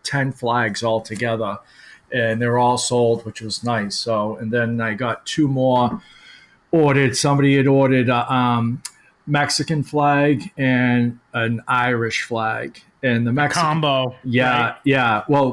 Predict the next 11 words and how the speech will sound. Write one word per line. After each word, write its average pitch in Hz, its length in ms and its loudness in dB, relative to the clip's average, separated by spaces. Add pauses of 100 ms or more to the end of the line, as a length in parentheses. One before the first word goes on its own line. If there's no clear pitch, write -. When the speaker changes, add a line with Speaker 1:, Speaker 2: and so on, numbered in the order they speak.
Speaker 1:
one, 143 320 0
it's 127 160 -2
a, 127 320 2
not 139 240 2
a 143 160 2
Mexican 127 720 -2
Irish 120 380 0
combo. 113 340 -2
It's 107 160 -6
an 110 140 -2
American, 120 840 -2